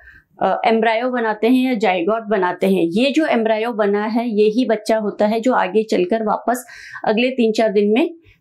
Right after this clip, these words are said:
नीचे पहुंचता है बच्चेदानी के अंदर और बच्चेदानी में जाकर एक important procedure होता है जिसे implantation कहते हैं या भ्रूण प्रत्यारोपण कहते हैं, यानी कि जैसे बीज रोपण कहते हैं।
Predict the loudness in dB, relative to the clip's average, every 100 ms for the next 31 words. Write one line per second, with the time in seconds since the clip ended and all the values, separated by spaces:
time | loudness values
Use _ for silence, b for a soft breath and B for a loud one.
0 | 0 2 2 2 2 0 0 -2 0 0
1 | 0 0 2 0 0 0 2 2 0 0
2 | -2 -2 0 2 2 2 0 0 0 0
3 | 0 2 2 2 0 0 0 0 0 -2
4 | 0 0 -2 -2 -2 -2 2 2 2 0
5 | 0 -2 0 0 0 -2 -2 -2 -2 0
6 | 0 -2 -2 -2 -2 -2 -2 -2 -2 0
7 | 0 -2 -6 B B B B -2 0 2
8 | 0 0 -2 -2 -2 0 0 0 0 0
9 | 0 0 0 0 0 0 -2